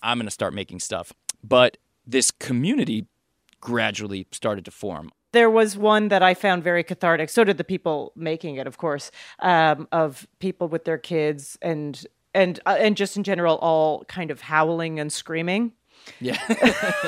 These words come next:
Speaker 1: Yeah.
Speaker 2: <laughs>
Speaker 1: Yeah,
Speaker 2: Sort of a
Speaker 1: exactly.
Speaker 2: primal scream.
Speaker 1: His dad put up a video of, of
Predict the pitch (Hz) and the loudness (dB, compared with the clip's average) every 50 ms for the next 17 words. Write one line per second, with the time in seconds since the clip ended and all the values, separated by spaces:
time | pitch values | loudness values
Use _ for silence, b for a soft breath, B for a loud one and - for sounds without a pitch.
0 | 151 - - 143 123 104 110 - 339 - - - - 349 - - - 370 349 240 | -6 -6 -6 -10 -10 -8 -6 -6 -6 -6 -4 -2 -2 -2 -2 -2 -4 -6 -4 -2
1 | 359 359 - - 453 719 571 - - 233 - - - 349 294 226 - 202 208 196 | -4 -4 -2 2 4 6 6 6 4 2 -2 -4 -4 -4 -4 -4 -2 -2 -2 -2
2 | 180 - - 240 226 - - 247 226 220 214 214 226 214 - - - - - - | -2 -2 -2 -2 0 4 4 4 4 4 2 0 0 -2 -6 -8 -8 -8 -8 -4
3 | 233 214 202 - 196 202 202 208 202 214 233 233 233 - - 135 131 131 123 110 | -4 -2 -2 0 0 -2 0 -2 -4 -6 -8 -12 -12 -8 -4 -2 -2 -2 -2 -4
4 | 107 - 139 135 151 165 170 156 135 113 - _ _ _ - - 135 131 127 - | -2 0 2 4 6 6 4 4 2 -2 -10 _ _ _ -8 -6 -4 -4 -4 -4
5 | 131 117 107 113 127 127 127 127 123 120 117 113 113 113 - - 117 117 117 113 | -4 -6 -2 -2 -2 0 0 0 0 0 0 -2 -4 -6 -6 -2 -2 0 0 -2
6 | 107 - | -4 -8